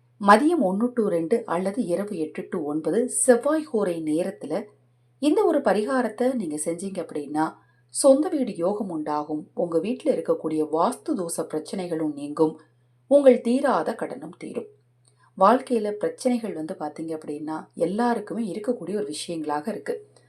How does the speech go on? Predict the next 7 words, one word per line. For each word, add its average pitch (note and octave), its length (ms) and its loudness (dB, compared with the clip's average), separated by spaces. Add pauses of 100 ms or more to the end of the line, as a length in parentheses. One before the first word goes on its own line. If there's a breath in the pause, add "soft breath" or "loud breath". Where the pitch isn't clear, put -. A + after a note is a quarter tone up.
(320 soft breath)
அதை C4 300 8
சரி A#3+ 280 4
செய்வதற்குத்தான் G#3 800 0 (100)
வழிபாட்டு E3+ 500 0
முறைகளும் E3 440 -2
பூஜை E3+ 340 -4
முறைகளும் D#3+ 420 0